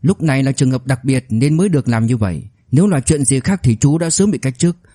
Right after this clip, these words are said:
còn truy cứu trách nhiệm của chú." Thái Tranh Dương trầm giọng nói. "Em hiểu, lần sau sẽ không dám làm như vậy nữa."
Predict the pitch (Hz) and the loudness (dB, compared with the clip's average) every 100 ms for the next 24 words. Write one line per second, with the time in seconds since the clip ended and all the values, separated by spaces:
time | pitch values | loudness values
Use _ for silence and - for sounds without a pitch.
0 | _ - 135 170 160 175 175 226 127 101 | _ 0 0 2 2 0 0 0 -2 0
1 | 98 147 175 _ _ _ _ _ _ _ | -2 -2 -4 _ _ _ _ _ _ _
2 | _ _ _ 110 120 143 131 127 120 - | _ _ _ -2 0 0 2 0 0 0
3 | 110 104 90 104 113 156 _ _ _ _ | 0 -2 -2 -2 -2 -6 _ _ _ _
4 | _ _ _ _ _ _ _ _ _ - | _ _ _ _ _ _ _ _ _ -2
5 | 131 143 107 113 - - 117 123 151 151 | 2 2 0 -2 -4 -2 0 0 0 -2
6 | 143 156 170 165 151 180 175 127 139 120 | -2 -2 0 0 2 2 2 2 0 0
7 | 131 160 | -2 -2